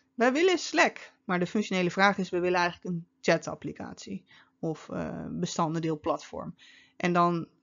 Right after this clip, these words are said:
welke is dan het veiligst, het voordeligst, bla bla. Er zijn vaak meer opties dan dat mensen je wel eens willen laten denken. En selecteer die leveranciers dus met aandacht. En doe je eigen huiswerk.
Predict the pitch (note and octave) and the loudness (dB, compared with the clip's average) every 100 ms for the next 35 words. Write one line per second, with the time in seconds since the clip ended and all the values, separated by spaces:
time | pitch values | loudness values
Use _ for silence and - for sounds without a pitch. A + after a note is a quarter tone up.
0 | _ F3 F3+ E3+ F3 F3 E3 E3 - F3+ | _ 0 4 4 0 0 0 0 4 6
1 | F3 E3+ E3+ - - - E3 E3 E3 - | 6 4 2 -4 -10 -2 0 0 -2 -2
2 | D#3+ D#3+ D#3+ F3 G3 F#3 G3+ G#3 A3+ A3+ | -2 0 -2 2 2 4 4 6 6 6
3 | A3+ - G3+ - F3+ F3+ F3+ F#3 F3 - | 0 -2 -4 -2 0 0 0 -2 -4 -4
4 | F#3+ E3 D#3+ E3 E3 F3 E3+ - G#3 G#3 | -4 -4 -6 -8 -8 -6 -8 -6 -2 -2
5 | A#3+ - _ _ - G3+ - F#3+ F3+ - | -4 -12 _ _ -4 0 4 4 4 4
6 | F#3+ F3+ F3 F3 F3 E3+ F3+ F3 E3 D#3 | 4 6 4 2 0 -4 -4 -6 -6 -12
7 | - - G#3+ G#3+ A3 A3 - - _ _ | -10 0 2 2 0 -2 -12 -20 _ _
8 | _ _ _ - G#3+ G#3+ A3+ A3 G3+ G3+ | _ _ _ -2 2 4 6 6 6 4
9 | G3+ F#3 A3 - G#3 G3 | 4 4 4 4 4 2